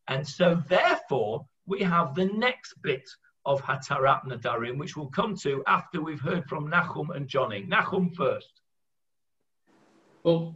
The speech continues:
Speaker 2: c-, couldn't we remedy this, uh, this problem by having certain people in the community to be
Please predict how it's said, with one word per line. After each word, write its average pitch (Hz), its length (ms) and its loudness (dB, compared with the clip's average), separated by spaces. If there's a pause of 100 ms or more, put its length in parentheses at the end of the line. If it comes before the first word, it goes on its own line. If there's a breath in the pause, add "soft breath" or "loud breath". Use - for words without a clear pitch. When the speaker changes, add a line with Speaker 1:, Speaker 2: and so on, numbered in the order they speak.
(120)
Speaker 2:
c-, 180 160 -4
couldn't 285 340 6
we 185 340 6
remedy 175 640 8
this, 143 480 4
uh, 127 380 6 (360)
this 135 180 0
problem 160 680 4
by 123 400 0 (680 soft breath)
having 151 640 0 (240)
certain 165 460 -2
people 156 600 0
in 143 120 -6
the 127 100 -2
community 147 840 2 (580)
to - 100 0
be 131 400 2